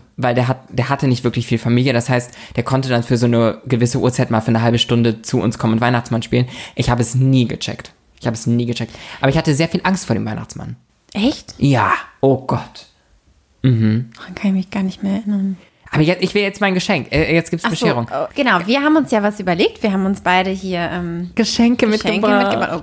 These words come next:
Speaker 2: Gott, ich hoffe, du magst meins jetzt. Okay.
Speaker 1: Aber, aber, also, äh,
Speaker 2: <laughs>
Speaker 1: liebe Solvay, ähm,
Speaker 2: Oh Gott.
Speaker 1: ich weiß gar nicht, mit welchem ich anfangen. Möchtest du, möchtest du, also ich habe zwei Geschenke für Solvay, zwei Audiogeschenke. Möchtest du als erstes das Witzigere oder das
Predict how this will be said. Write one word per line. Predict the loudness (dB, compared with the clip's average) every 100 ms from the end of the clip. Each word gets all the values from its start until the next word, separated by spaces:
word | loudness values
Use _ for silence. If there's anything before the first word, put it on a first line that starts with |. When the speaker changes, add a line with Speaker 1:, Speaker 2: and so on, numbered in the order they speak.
| -6
Speaker 2:
Gott, | -8 -6
ich | -6
hoffe, | -6
du | -4
magst | 0 0 -2 -6
meins | -6 -6
jetzt. | -8 -8 -8
Okay. | -4 0
Speaker 1:
Aber, | 0 0
aber, | -2 0
also, | -2
äh, | -2 0 2 4 2 -2 -8 -8
Speaker 2:
<laughs> | -4 -2 -2 -6 -4 -4 -6 -8 0
Speaker 1:
liebe | 0 2 0
Solvay, | 0 0 2 2 0
ähm, | 2 2 2 0
Speaker 2:
Oh | -2
Gott. | -4 -10
Speaker 1:
ich | -4
weiß | -4 0
gar | -2
nicht, | 0
mit | 0
welchem | 0 0
ich | -2 -2
anfangen. | -6 -2
Möchtest | -2 -2 -4 -2
du, | 0 0 -4 -18 _ _ _ _ _
möchtest | -2 -2 -4
du, | -4 -2
also | 0
ich | 0
habe | -4
zwei | -2 0
Geschenke | 0 -2 -2
für | 0
Solvay, | 0 2 0 0
zwei | -2 -2
Audiogeschenke. | 0 2 0 -2 -4 -4 -4 -4 -6 -14 -6
Möchtest | 0 0 0 0
du | 0
als | 2
erstes | 0 0 -2
das | -2 -2 0
Witzigere | 0 2 2 4 4 2 2
oder | 2 2 2
das | 2 0 0 -4 -4